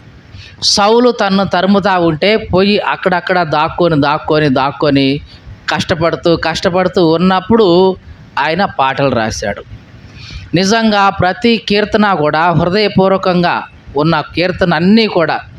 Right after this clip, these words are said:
కష్టంలో నుంచే పుట్టినాయండి.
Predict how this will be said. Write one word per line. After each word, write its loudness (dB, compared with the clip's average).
కష్టంలో 2
నుంచే 2
పుట్టినాయండి. 0